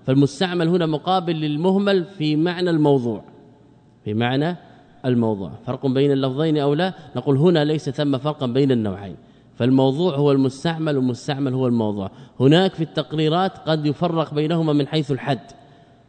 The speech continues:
فيقال الموضوع مأخوذ من الوضع، جعل اللفظ دليلاً على المعنى، يعني ال-، الواضع الأول، جعل السماء مسمى بها السماء المعهودة، وجعل الأرض الذي وضع هذا اللفظ لهذا المعنى، وهذا غير الاستعمال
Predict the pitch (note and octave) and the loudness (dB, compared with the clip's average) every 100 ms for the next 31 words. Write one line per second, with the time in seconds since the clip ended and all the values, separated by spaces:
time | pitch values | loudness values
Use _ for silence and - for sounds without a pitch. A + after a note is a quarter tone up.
0 | _ A2 A2 C#3 C#3+ C#3+ C#3+ C#3 F#3 G3 | _ -6 -2 2 4 6 4 4 2 2
1 | D3+ C#3 E3+ E3+ D#3 D3 C#3+ D#3 C3 A#2+ | 0 0 0 2 2 4 4 2 0 -6
2 | A2 C#3+ C3+ C3+ B2 A#2+ D#3 C#3 C3+ A#2+ | -4 -6 -4 -4 -2 -2 -2 -2 -4 -2
3 | A#2+ C#3 E3 D#3 B2 A#2 A2 G2+ C3 D3+ | -2 -2 -2 -4 -4 -4 -4 -4 -2 -2
4 | C#3 B2+ B2+ C#3+ F3 C#3+ B2+ C3+ C#3 B2 | -4 -6 -4 -2 0 -2 -6 -2 0 0
5 | G2 - - - - _ _ _ _ _ | -2 -10 -18 -20 -20 _ _ _ _ _
6 | - C3+ C#3+ C#3+ C3 - C#3 C#3 E3 F#3+ | -4 -2 0 0 -2 -4 -2 0 0 -2
7 | F#3+ D#3 - - - - C3+ A#2+ D3+ D3 | -4 -10 -16 -20 -20 -16 -12 -6 -2 0
8 | C3+ D3 C#3 B2+ C3+ C3+ C3 B2 G#2+ A2 | 0 -2 -2 -2 -2 0 0 -2 -6 -8
9 | F#2 F#2+ F#2+ A#2 B2+ C3+ C3+ E3 E3+ B2+ | -8 -10 -8 -6 -4 -6 -4 -6 -6 -4
10 | B2+ D3+ C#3+ D3+ D3 B2+ B2 C3+ D#3+ D#3 | 0 2 2 0 -2 -4 -4 -4 -4 -2
11 | C#3+ D3 C3 C3 C#3+ C#3 B2 A2+ F#2+ F2+ | -2 -2 -2 -4 -2 -2 -2 -2 -6 -12
12 | - - - - B2 D#3+ F3+ G#3+ F#3+ E3 | -16 -20 -16 -4 -2 0 2 2 2 -2
13 | D#3 C3+ A#2+ | -6 -4 -4